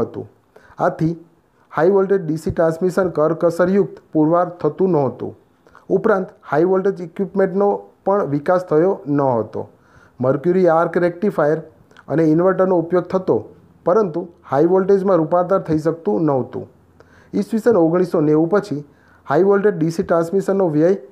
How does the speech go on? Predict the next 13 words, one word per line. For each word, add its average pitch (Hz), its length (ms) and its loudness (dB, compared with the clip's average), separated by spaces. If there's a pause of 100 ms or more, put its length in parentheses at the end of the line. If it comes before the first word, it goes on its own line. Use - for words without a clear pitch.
(800)
વધતો 143 440 -2
જાય 107 220 -4
છે, 101 280 -16
કારણ 202 300 0
કે 190 160 -4 (320)
હાઈ 143 160 2
વોલ્ટેજ, 190 440 2 (600)
હાઈ 165 280 0
પાવર 185 160 2
થાઇરિસ્ટર 165 640 -2 (540)
શક્ય - 400 -2
બન્યું 107 300 -4
છે. 98 200 -18